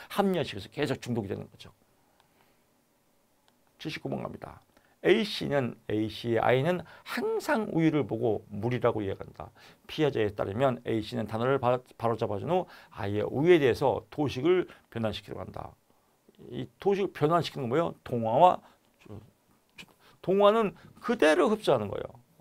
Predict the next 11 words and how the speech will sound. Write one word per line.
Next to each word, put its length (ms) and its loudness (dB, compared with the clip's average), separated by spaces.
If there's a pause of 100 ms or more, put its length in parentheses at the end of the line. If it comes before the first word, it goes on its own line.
우유를 320 -4
보고 320 -4
물이야. 540 8
이건 340 -4
동화된 420 4
거예요. 220 -4 (360)
근데 280 0 (360)
이 140 -6
도식을 580 4
변환시키는 460 2
거예요. 140 -8